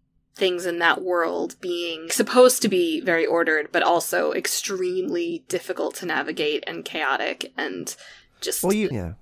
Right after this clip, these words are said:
Speaker 2: Well, you hear them say they all have, like, a, a certain amount of respect for this Theo Barrison being there. And they talk about Mother Nature and the, the importance of respecting Mother Nature. But then we obviously see differences. There's some bickering. There's some racism. Like, hey, like,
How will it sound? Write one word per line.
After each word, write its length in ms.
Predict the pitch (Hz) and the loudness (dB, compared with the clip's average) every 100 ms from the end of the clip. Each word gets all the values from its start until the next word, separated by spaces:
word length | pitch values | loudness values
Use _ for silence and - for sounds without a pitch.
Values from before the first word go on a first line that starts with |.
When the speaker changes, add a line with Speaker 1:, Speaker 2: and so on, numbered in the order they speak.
| - - _ - | -20 -20 _ -4
Speaker 2:
Well, 100 | 202 | 0
you 120 | 240 | 2
hear 160 | 226 339 | 2 2
them 160 | 247 170 | 2 2
say 220 | 202 202 | 2 2
they 160 | 156 | 4
all 100 | 165 | 4
have, 200 | 180 180 | 4 2
like, 80 | 160 143 | 2 -2
a, 200 | 123 135 | -2 -2
a 40 | |
certain 300 | - 185 165 | 0 0 0
amount 240 | 160 156 | 0 2
of 80 | 135 | 2
respect 480 | 123 - - 156 165 | 0 -4 2 2 4
for 120 | - | -2
this 140 | 127 - | -2 -2
Theo 300 | 147 151 120 | 0 2 2
Barrison 560 | 147 151 143 151 127 | 2 2 -2 -2 -2
being 320 | 120 139 151 | -2 0 0
there. 180 | 127 117 | 0 0
And 140 | 120 120 | -2 -2
they 100 | 123 | 0
talk 240 | 147 127 | 0 0
about 220 | 135 123 | 0 0
Mother 320 | 131 135 127 | 0 0 0
Nature 420 | 110 117 - 117 110 | 0 -2 -4 -6 -6
and 140 | 110 | -4
the, 120 | 151 127 | -6 -4
the 140 | 135 | -2
importance 440 | 123 - 139 127 - | 2 2 2 -2 -4
of 80 | 120 | -4
respecting 460 | - 131 - 123 | -2 -2 0 0
Mother 280 | 123 113 110 | 2 4 4
Nature. 280 | 113 120 117 | 4 2 2
But 140 | 117 | 2
then 140 | 131 120 | 4 2
we 180 | 110 | 2
obviously 460 | 110 110 104 - 101 | 0 0 0 -4 -6
see 180 | - 104 | -4 -4
differences. 480 | 101 - 104 - 98 | -4 -4 -6 -6 -6
There's 160 | 98 | -6
some 140 | - 101 | -4 -6
bickering. 360 | 101 - 98 | -6 -6 -6
There's 140 | 98 - | -6 -4
some 180 | 101 | -4
racism. 440 | 95 95 - 101 107 | -4 -6 -6 -4 -2
Like, 140 | 104 | -2
hey, 280 | - 156 107 | 4 4 4
like, 260 | 104 98 | 0 -6